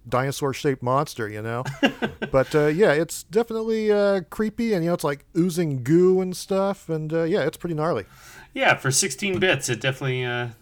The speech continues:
Speaker 2: used a lot of 'em for scaring you.
Speaker 1: <laughs> Yes, very true.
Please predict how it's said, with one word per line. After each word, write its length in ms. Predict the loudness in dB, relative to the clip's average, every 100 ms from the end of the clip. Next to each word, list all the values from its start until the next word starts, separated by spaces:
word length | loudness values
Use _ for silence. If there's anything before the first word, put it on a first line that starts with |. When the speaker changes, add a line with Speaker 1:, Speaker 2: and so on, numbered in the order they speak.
| -10
Speaker 2:
used 280 | -4 -2
a 40 | 0
lot 200 | 4 4
of 80 | 2
'em 160 | -2 -4
for 220 | -4 -6
scaring 440 | -4 0 0 0
you. 120 | -6 -14 _ -20 -20 -10
Speaker 1:
<laughs> 760 | -2 -2 -4 -12 -16 -18 -12 -4
Yes, 360 | -4 -4 -10 -6
very 160 | -4
true. 260 | -4 -8 -10